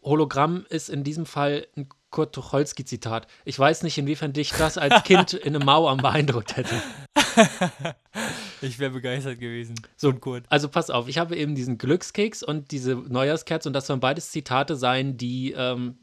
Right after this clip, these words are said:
Speaker 1: die mich das Jahr über begleiten und die mir vielleicht sogar, keine Ahnung, Hoffnung, Glück, irgendwas geben sollen oder über die ich nachdenken soll.
Speaker 2: Ja.
Speaker 1: In dem Glückskeks stand, "Sei nett zu dem Gesicht im Spiegel."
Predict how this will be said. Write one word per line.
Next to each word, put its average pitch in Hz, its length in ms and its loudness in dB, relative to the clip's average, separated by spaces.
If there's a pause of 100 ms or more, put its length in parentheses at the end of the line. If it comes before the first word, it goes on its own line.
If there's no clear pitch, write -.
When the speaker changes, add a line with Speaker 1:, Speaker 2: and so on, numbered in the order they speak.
Speaker 1:
die 139 80 0
mich 147 240 -2
das 151 180 -2
Jahr 156 160 2
über 151 160 -2
begleiten 135 480 0
und 151 160 -10
die 156 60 -6
mir 147 120 -4
vielleicht 139 300 -4
sogar, 131 440 0
keine 127 280 -2
Ahnung, 127 300 -4
Hoffnung, 139 280 -4
Glück, 123 220 -6
irgendwas 123 440 -6
geben 117 220 -6
sollen 120 220 -6
oder 123 160 -6
über 127 180 -6
die 123 100 -8
ich 123 100 -10
nachdenken 117 420 -6
soll. - 160 -14 (160)
Speaker 2:
Ja. - 140 -4 (300)
Speaker 1:
In 175 120 4
dem 202 140 2
Glückskeks 139 680 -2
stand, 127 440 -2 (580)
"Sei 131 320 0
nett 143 280 -2
zu - 120 -4
dem 143 200 -2
Gesicht 131 320 -4
im 143 80 -4
Spiegel." 110 420 -2